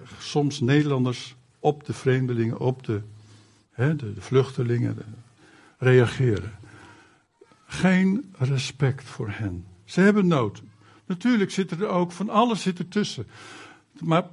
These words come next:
ook Abraham wist niet wat voor type mensen hij voor zijn neus had. En toch behandelde hij ze met respect en eer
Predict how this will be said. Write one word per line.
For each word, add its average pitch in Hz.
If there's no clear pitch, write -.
ook 190
Abraham 233
wist 180
niet 143
wat 147
voor -
type 143
mensen 135
hij 120
voor 117
zijn 127
neus 107
had. 104
En 123
toch 269
behandelde 190
hij 156
ze 156
met 110
respect 190
en 120
eer 180